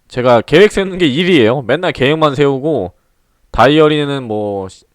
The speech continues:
십 년, 십오 년? 십오 년 넘게 쓴 것 같고 작은 실수로도 자신의 능력이나, 아, 이건 맞아요. 제가 뭔가 실수가 있으면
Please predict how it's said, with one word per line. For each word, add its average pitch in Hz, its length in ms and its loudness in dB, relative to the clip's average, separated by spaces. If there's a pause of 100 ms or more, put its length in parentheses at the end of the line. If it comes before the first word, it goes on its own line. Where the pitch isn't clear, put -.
(340)
십 - 320 -16
년, 139 1200 -10
십오 - 400 -10
년? 160 200 -8 (520)
십오 - 260 -2
년 175 140 -2
넘게 143 240 0
쓴 165 160 -6
것 160 100 2
같고 117 500 0 (1200)
작은 175 400 -2
실수로도 139 600 -2
자신의 127 360 -4
능력이나, 123 640 -4
아, 104 180 0
이건 110 200 -8
맞아요. 95 540 -2 (500)
제가 127 160 -4
뭔가 147 280 4
실수가 208 400 0
있으면 143 580 -2